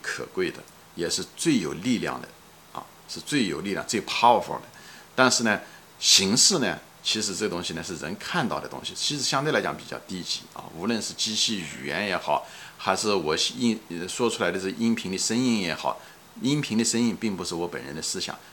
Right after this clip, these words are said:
就像作家的那个文字，在纸面上的文字并不是作家的思想是一样的，好吧？那么今天呢，我主要的这个目的呢，就是谈我们现在所有知道的这个已有的科学和发现，来证明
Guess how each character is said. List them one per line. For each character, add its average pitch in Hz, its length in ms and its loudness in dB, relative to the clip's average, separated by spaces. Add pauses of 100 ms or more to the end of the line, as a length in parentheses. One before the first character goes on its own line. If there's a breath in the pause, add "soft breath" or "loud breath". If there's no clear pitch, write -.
就 95 120 -10
像 90 160 -2
作 107 160 0
家 90 200 2
的 90 140 -4 (220 loud breath)
那 - 80 -8
个 90 80 -2
文 78 240 -2
字， 95 180 -6
在 87 140 -2
纸 - 200 0
面 95 160 0
上 95 140 -6
的 85 60 -4
文 80 180 -6
字 92 120 -8
并 92 200 -6
不 80 80 -12
是 - 100 -10
作 90 220 -4
家 90 160 -2
的 90 80 -8
思 - 180 -2
想 90 200 -6
是 - 100 -12
一 53 180 -12
样 73 180 -4
的， - 140 -16
好 - 80 -8
吧？ 73 140 -2 (280 loud breath)
那 127 80 4
么 131 60 6
今 160 200 2
天 202 160 6
呢， 180 100 6
我 98 100 4
主 76 180 -4
要 80 60 0
的 82 80 -4 (120)
这 - 100 -10
个 78 60 -6
目 87 160 -4
的 76 100 -10
呢， 78 100 -8
就 80 120 -12
是 80 80 -10
谈 - 340 -8 (240 loud breath)
我 90 140 -4
们 107 100 2
现 147 180 2
在 131 220 6
所 87 320 0
有 90 200 0
知 - 200 -2
道 98 140 2
的 85 80 -4
这 - 100 -6
个 85 80 -4
已 85 380 -2
有 98 140 -2
的 65 180 -12
科 107 260 -4
学 80 240 -4
和 73 140 -12
发 107 280 4
现， 120 220 0 (300 loud breath)
来 76 160 0
证 143 220 0
明 90 220 -2